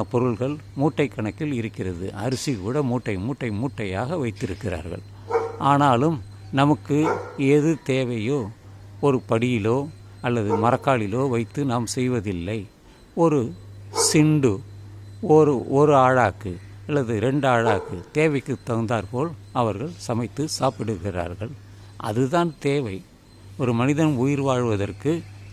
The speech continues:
எது தேவையோ அதைத்தான் ஒவ்வொரு மனிதனும் பின்பற்ற வேண்டும். ஆசை உள்ளவன் மோசமாகிறான். மோசமடைந்து அழிவை தேடிக்கொள்கிறான்.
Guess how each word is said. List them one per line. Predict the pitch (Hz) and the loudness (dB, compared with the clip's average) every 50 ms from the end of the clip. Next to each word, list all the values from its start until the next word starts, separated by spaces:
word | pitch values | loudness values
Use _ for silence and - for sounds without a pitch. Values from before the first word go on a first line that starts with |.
| - - 127 | -8 -2 0
எது | 131 135 147 151 120 - | 0 2 2 0 -2 -2
தேவையோ | - 123 123 117 104 101 98 117 139 151 151 - - - - - - - - - - - | -2 -2 0 0 0 0 0 0 -2 -2 -4 -6 -14 -18 -18 -18 -18 -18 -18 -10 -4 -2
அதைத்தான் | 123 117 113 117 113 110 - - 139 151 170 175 160 - | 0 0 0 0 -2 -4 -2 0 2 2 2 0 -2 -4
ஒவ்வொரு | 135 127 117 117 117 120 120 113 107 | -2 -2 -2 0 0 0 0 0 0
மனிதனும் | 101 110 117 123 110 117 107 104 127 170 175 - - - - - - - - - - - - - - | 0 0 0 0 0 0 0 0 -2 -4 -6 -8 -14 -18 -20 -20 -20 -20 -20 -18 -18 -18 -18 -10 -4
பின்பற்ற | - 120 123 139 127 113 95 - - - 135 | -2 0 0 0 0 0 -2 -2 -2 0 0
வேண்டும். | 117 92 87 87 80 80 - 95 95 90 90 - - - - - - - - - - - - - - - 110 107 | 0 0 -2 -4 -4 -6 -6 -4 -4 -4 -6 -8 -12 -16 -18 -18 -18 -18 -18 -18 -18 -16 -14 -14 -10 -4 0 2
ஆசை | 127 151 156 - - 160 147 147 | 4 4 4 2 2 0 0 2
உள்ளவன் | 135 127 127 131 127 127 120 123 147 165 170 143 - - - - - - - - - - - - | 0 0 0 0 0 0 2 0 0 -2 -4 -6 -12 -16 -20 -20 -20 -20 -20 -20 -20 -20 -14 -8
மோசமாகிறான். | - 104 117 143 156 - 160 160 156 143 127 117 101 104 104 107 117 120 101 90 90 98 - - - - - - - - - - - - - - - - - - - - - - - - - | -2 2 4 4 4 4 4 4 4 4 4 2 2 0 0 0 0 0 0 -2 -4 -8 -10 -14 -18 -18 -18 -18 -18 -18 -18 -18 -18 -18 -18 -18 -18 -18 -20 -20 -20 -18 -18 -18 -14 -8 -4
மோசமடைந்து | 123 123 143 156 139 156 165 160 147 139 123 123 110 104 98 143 160 147 110 90 92 - - - - - - - - | 0 2 2 2 4 4 4 4 4 4 4 2 2 2 2 2 2 2 0 -2 -6 -10 -16 -18 -18 -18 -16 -8 -2
அழிவை | 104 110 131 147 156 151 147 131 104 | 0 2 2 2 2 2 0 0 0
தேடிக்கொள்கிறான். | - 127 120 117 120 - - - 117 98 85 87 95 90 101 101 90 85 | 0 0 2 2 0 -2 -4 -4 -4 -2 -2 -2 -2 0 0 0 0 -2